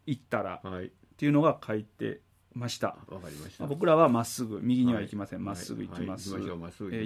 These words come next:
Speaker 1: 「湯川さんの犬がうるさい」
Speaker 2: あー、そうでした。
Speaker 1: と書いてました。
Speaker 2: この犬ね、焼肉にしたろかと言うた、
Speaker 1: はい。
Speaker 2: いるんです。
Speaker 1: えー、湯川さんの家は今でもありました。
Speaker 2: あ、湯川さんごめんなさい。ちょっと、
Speaker 1: <laughs>
Speaker 2: いらんこと言いました。まあ、あの、
Speaker 1: はい。
Speaker 2: お宅に言うたんちょっと犬に言うたんですけど。
Speaker 1: はい。あ、ちなみにさっきのあの、お旅所の方に行くとですね、
Speaker 2: はい。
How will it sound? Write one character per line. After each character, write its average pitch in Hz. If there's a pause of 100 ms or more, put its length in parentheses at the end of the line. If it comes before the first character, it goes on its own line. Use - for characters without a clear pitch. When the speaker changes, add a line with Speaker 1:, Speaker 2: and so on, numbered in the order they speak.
Speaker 1:
「湯 151
川 143
さ 113
ん 107
の 110
犬 123
が 104
う 110
る 120
さ 101
い」 -
Speaker 2:
あ 117
ー、 -
そ 104
う -
で 98
し -
た。 71
Speaker 1:
と -
書 98
い 98
て 95
ま 92
し -
た。 -
Speaker 2:
こ -
の 101
犬 -
ね、 -
焼 107
肉 104
に 107
し -
た 113
ろ 110
か 101
と 85
言 82
う -
た、 123
Speaker 1:
は 117
い。 -
Speaker 2:
い - (180)
る 80
ん 78
で -
す。 113
Speaker 1:
え -
ー、 131
湯 160
川 165
さ 151
ん 147
の 143
家 165
は 143
今 117
で 120
も 107
あ 98
り 98
ま 98
し 113
た。 127
Speaker 2:
あ、 -
湯 143
川 151
さ 127
ん 113
ご 113
め 120
ん 127
な 131
さ 104
い。 90
ち -
ょ 175
っ -
と、 -
Speaker 1:
<laughs> -
Speaker 2:
い 117
ら 107
ん -
こ 104
と 101
言 92
い 90
ま 85
し -
た。 95
ま 71
あ、 76
あ -
の、 -
Speaker 1:
は -
い。 110 (120)
Speaker 2:
お 120
宅 131
に 131
言 139
う -
た 95
ん -
ち -
ょ 92
っ -
と 107
犬 147
に 107
言 98
う 90
た -
ん -
で -
す 123
け -
ど。 -
Speaker 1:
は 170
い。 -
あ、 -
ち 330
な 302
み 294
に 285
さ 196
っ 185
き 302
の 233
あ 147
の、 117 (320)
お 156
旅 180
所 214
の 214
方 247
に 123
行 120
く 139
と 127
で 95
す -
ね、 98
Speaker 2:
は 110
い。 92